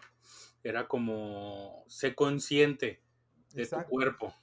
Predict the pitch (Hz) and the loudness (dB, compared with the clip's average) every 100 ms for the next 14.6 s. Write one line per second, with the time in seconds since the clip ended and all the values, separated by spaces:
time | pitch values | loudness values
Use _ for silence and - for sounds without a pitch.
0 | _ _ - 175 196 254 247 - 143 147 | _ _ -2 2 2 2 -2 -4 -6 0
1 | 151 170 208 254 240 - 170 196 202 202 | 2 4 4 2 2 -2 0 0 0 4
2 | 196 196 202 160 147 147 - 165 165 160 | 4 2 -2 -8 -8 -12 -10 -10 -10 -12
3 | 151 165 156 - - _ _ - 202 220 | -10 -12 -12 -14 -18 _ _ 0 2 2
4 | 254 254 285 285 226 175 170 151 151 202 | -2 -2 -2 -4 -4 -6 -8 -2 0 2
5 | 220 220 - 294 285 311 262 214 185 160 | 0 -4 -8 -10 -12 -6 -4 -4 -6 -6
6 | 185 190 185 165 147 151 143 139 143 - | -4 -4 -6 -8 -8 -6 -6 -6 -10 -10
7 | - 190 190 226 214 151 143 131 139 165 | -4 -2 -2 -6 -8 -8 -4 0 0 0
8 | 165 185 151 123 117 - _ _ _ _ | -2 -2 -4 -8 -12 -20 _ _ _ _
9 | _ _ _ - 151 196 196 214 226 214 | _ _ _ -10 0 2 2 0 -2 -2
10 | 220 208 208 214 196 - 220 220 156 - | -2 -4 0 2 2 2 0 0 -6 -8
11 | - - 127 - 147 135 - _ _ _ | -18 -16 -12 -2 -2 -2 -6 _ _ _
12 | - 147 151 170 170 185 196 214 208 208 | -8 0 0 0 -2 2 6 4 4 -4
13 | 214 220 214 208 202 202 202 175 170 165 | -4 -4 -6 -2 0 0 -2 -6 -8 -10
14 | 180 180 165 139 135 | -8 -4 0 2 0